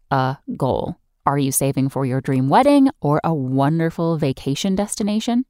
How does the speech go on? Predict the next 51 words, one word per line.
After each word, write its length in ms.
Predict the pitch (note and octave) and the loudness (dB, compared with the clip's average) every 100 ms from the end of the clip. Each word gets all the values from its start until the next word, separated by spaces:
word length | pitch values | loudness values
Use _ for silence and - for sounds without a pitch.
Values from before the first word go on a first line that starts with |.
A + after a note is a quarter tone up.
| _ - | _ -2
The 100 | F#3 | 2
first 300 | A3+ C#4+ - | 2 2 0
step 300 | G#3 A3 - | 0 0 0
is 180 | D#3+ - | 0 0
calculating 600 | - D3 E3+ D#3+ E3+ D#3 | -2 -2 0 0 0 -2
the 100 | - | -2
cost 400 | C#3+ F3 B3 - | -2 -2 -2 -4
of 140 | C3 | -4
your 100 | C3 | -4
future 420 | - G#3+ - B3 | -2 -2 0 0
sunny 440 | B3 - B2 C3 - | 0 -2 0 0 -2
day. 320 | - - _ _ _ _ | -4 -10 _ _ _ _
For 200 | E3+ D#3 | 2 2
example, 640 | E3 D3+ B2 A2+ A2 E3 _ - | 2 0 0 -2 -4 -6 _ -2
if 160 | D#3+ C#3 | -2 0
you 200 | C3+ F#3 | 0 0
are 80 | |
planning 400 | - C#3+ B2+ C3+ | -2 -2 -2 0
a 60 | C3 | -2
vacation 540 | A#2+ - E3+ - G#3 G#3 | -4 -4 -4 0 0 0
to 200 | - - | -4 -12
California, 840 | - C#3 D#3+ D#3+ C3 G#2+ D2+ B2+ - _ | -4 0 2 0 -4 -6 -6 -10 -14 _
check 300 | - A#3 G#3+ | 0 0 2
on 100 | F3 | 2
the 80 | C3+ | 0
current 340 | - E3+ B3+ | 0 0 0
costs 520 | - E3 F3+ - - | -2 -4 -4 -6 -4
of 100 | F3 - | -4 0
airfare, 560 | E3+ F#3 G3+ F#3+ G3 - | 0 2 0 0 -2 -2
hotels, 640 | - G#3+ - C3 B2+ B2+ - - | 0 0 0 -2 -2 -4 -6 -2
rental 320 | D3+ G3 A3 | 0 0 -2
cars, 420 | G#3+ G3 G3+ G3 | 0 2 0 0
et 140 | D#3 - | -4 -4
cetera. 400 | - - - - _ _ F#3 | -4 -4 -6 -10 _ _ -2
Of 120 | - | 2
course, 360 | G3 F#3 - - | 2 2 2 0
these 240 | E3+ E3 D3 | 2 2 2
rates 240 | D3+ C#3+ | 2 2
are 80 | C3+ | 0
all 120 | C3 | 2
subject 380 | - C3 C#3 - | 0 0 -2 -4
to 80 | C3+ | -4
change 360 | - C#3 B2 - | 0 2 2 0
by 120 | B2+ | -2
the 100 | C3 | -2
time 300 | - C3 B2+ | -2 -2 0
your 180 | B2 A#2+ | -2 -2
sunny 380 | - C#3+ B2 | 0 0 0
day 200 | C#3 C3 | 0 -2
rolls 300 | B2 C#3+ B2 | 0 -4 -4
around, 480 | C3 E3 B3 E3 C#3+ | -2 0 2 2 2